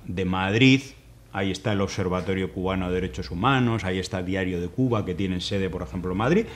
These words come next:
que seguirán recibiendo los fondos del gobierno de Estados Unidos, que no les tiene además que dar ningún tipo de indicación política, porque ellos ya son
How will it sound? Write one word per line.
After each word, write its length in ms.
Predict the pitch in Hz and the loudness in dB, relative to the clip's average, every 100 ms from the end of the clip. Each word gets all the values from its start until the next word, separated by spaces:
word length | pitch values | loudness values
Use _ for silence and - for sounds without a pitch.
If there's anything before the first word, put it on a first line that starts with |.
| - - | -10 0
que 100 | 117 | 2
seguirán 460 | 113 104 104 123 | 4 4 6 6
recibiendo 500 | 131 - 110 110 123 | 4 4 4 4 6
los 200 | 107 101 | 4 4
fondos 400 | 143 151 151 156 | 6 8 8 8
del 100 | 117 | 6
gobierno 460 | 104 113 160 170 165 | 6 8 8 8 6
de 60 | |
Estados 340 | 156 175 170 165 | 6 8 6 6
Unidos, 440 | 196 202 135 101 - - - | 4 8 6 4 -6 -16 -6
que 140 | - 143 | 6 10
no 100 | 190 | 12
les 140 | 180 | 10
tiene 240 | 196 190 | 10 12
además 400 | 170 151 175 180 | 12 12 12 10
que 160 | - 123 | 8 10
dar 180 | 143 147 | 10 10
ningún 320 | 131 139 135 | 8 6 6
tipo 220 | 139 139 | 4 6
de 80 | 123 | 6
indicación 460 | 117 110 104 127 123 | 6 2 2 4 4
política, 500 | 113 135 170 - - | 4 4 0 -2 -2
porque 320 | 95 87 101 | -4 -2 0
ellos 320 | 117 101 92 | 2 0 0
ya 160 | 101 101 | 0 0
son 420 | - 135 110 | 6 6 6